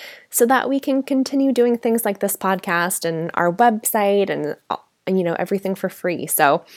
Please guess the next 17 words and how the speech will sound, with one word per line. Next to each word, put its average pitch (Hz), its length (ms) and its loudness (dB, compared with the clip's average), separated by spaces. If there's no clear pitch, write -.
thanks 285 280 6
for 302 80 2
your 269 160 8
consideration 240 920 0
and 214 280 -4
reach 339 180 6
out 359 180 4
to - 80 -2
me 294 120 2
with 262 80 0
any 170 220 2
questions. - 840 -6
Everyone 285 420 6
have 240 180 0
a 196 40 2
great 190 400 2
week 156 240 -4